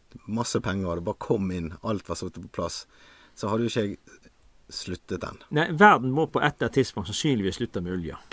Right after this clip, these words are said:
Speaker 1: Ja, ja.
Speaker 2: Det,
Speaker 1: Det
Speaker 2: verden,
Speaker 1: forstår jeg.
Speaker 2: ja.
Speaker 1: Ja, verden, ja.
Speaker 2: Eh, men nå skal ikke verden det på en stund.
Speaker 1: Mm.
Speaker 2: Det er helt umulig.
Speaker 1: Ja.
Speaker 2: Det er alle enige om. Og da må noen produsere den olja.
Speaker 1: Mm.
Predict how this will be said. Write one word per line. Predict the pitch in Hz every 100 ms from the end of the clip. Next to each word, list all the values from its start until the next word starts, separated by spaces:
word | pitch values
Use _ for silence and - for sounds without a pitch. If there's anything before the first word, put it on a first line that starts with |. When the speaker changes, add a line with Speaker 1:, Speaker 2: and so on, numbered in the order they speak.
| 151
Speaker 1:
Ja, | 139 170
ja. | 82 92
Speaker 2:
Det, | 139 175 143
Speaker 1:
Det | 151
Speaker 2:
verden, | 139 101
Speaker 1:
forstår | 104 82
jeg. | -
Speaker 2:
ja. | 110 98
Speaker 1:
Ja, | 101
verden, | 113 98 - -
ja. | 127
Speaker 2:
Eh, | 135 147 - 165
men | 160 185 185
nå | - 175 190
skal | - 190
ikke | 143 143
verden | 180 147 120 117
det | 123 -
på |
en | 113
stund. | 156 117 - - - -
Speaker 1:
Mm. | 131 104 104 -
Speaker 2:
Det | 147 170
er | 135
helt | 139
umulig. | 123 117 95 - - -
Speaker 1:
Ja. | 117 127
Speaker 2:
Det | 160
er |
alle | 135 123
enige | 107 95
om. | - - - -
Og | 147
da | 202 151
må | 143 147
noen | 151 - 117
produsere | 117 104 123 104
den | 98
olja. | 98 95 131 185
Speaker 1:
Mm. | 117 120